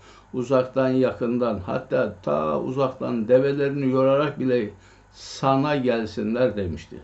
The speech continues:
Sana gelsinler. Yani hacca giden adam oraya Kabe'ye, Mekke'ye gitmez. Oradaki hac emirine gider. Bu ayette de Allah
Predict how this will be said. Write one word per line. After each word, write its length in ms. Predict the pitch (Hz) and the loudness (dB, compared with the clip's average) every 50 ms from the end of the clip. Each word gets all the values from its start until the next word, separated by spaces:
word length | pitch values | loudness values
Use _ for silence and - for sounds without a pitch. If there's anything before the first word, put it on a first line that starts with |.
| - - | -20 -20
Sana 500 | - - - - 120 120 120 123 131 131 | -20 -14 -4 0 0 2 2 4 4 4
gelsinler. 720 | 120 113 110 107 101 98 - - 92 92 90 82 78 - - - - _ - - - - - - - - - - | 4 4 2 0 0 -2 -4 -8 -6 -4 -4 -4 -6 -8 -12 -20 -20 _ -20 -20 -20 -20 -20 -20 -20 -16 -4 -2
Yani 500 | 127 135 147 156 151 127 127 135 151 147 - - - - _ - - - - - - - | 0 0 2 2 2 4 2 2 0 -4 -10 -14 -20 -20 _ -20 -20 -20 -20 -20 -8 -4
hacca 300 | 117 120 - - 156 156 | -4 -4 -2 0 0 0
giden 380 | 156 143 131 127 117 113 107 - | 0 0 0 0 0 -2 -2 -2
adam 440 | - 127 131 127 123 120 127 131 - | 0 0 0 2 2 0 0 -2 -2
oraya 420 | - 117 120 120 127 131 107 - - | -2 -2 0 2 2 2 2 0 -2
Kabe'ye, 600 | - 117 120 117 113 117 113 110 104 101 110 113 | -2 0 0 0 0 -2 -2 0 2 2 2 2
Mekke'ye 500 | 110 110 113 110 110 - 113 113 113 104 | 0 0 -2 -4 -4 -2 -2 0 0 -2
gitmez. 680 | 92 110 127 120 - - 107 95 82 80 - - - - | -2 -2 -4 -4 -2 -4 -4 -4 -4 -6 -8 -14 -16 -8
Oradaki 520 | - 127 127 127 117 113 113 107 - - 139 | 2 6 6 6 6 4 -2 -4 -2 -4 -8
hac 360 | 127 - - 131 131 - - - | -8 -6 -6 -6 -6 -6 -10 -8
emirine 720 | - 107 110 113 113 117 117 107 113 117 113 113 123 120 | -4 -2 0 0 2 2 0 0 0 0 0 2 0 0
gider. 520 | 107 101 101 92 85 85 80 - - - - - _ - - - - - - - - | 0 -2 -4 -4 -2 -4 -6 -6 -8 -16 -20 -20 _ -20 -20 -20 -20 -20 -20 -12 -4
Bu 140 | 131 143 147 | 0 0 2
ayette 500 | 151 143 135 127 113 110 - - 104 98 | 4 4 4 2 2 0 -2 -4 -4 -4
de 80 | 104 - | -2 -4
Allah 500 | - 110 110 107 113 127 143 156 147 | -2 -2 0 2 2 2 2 0 -2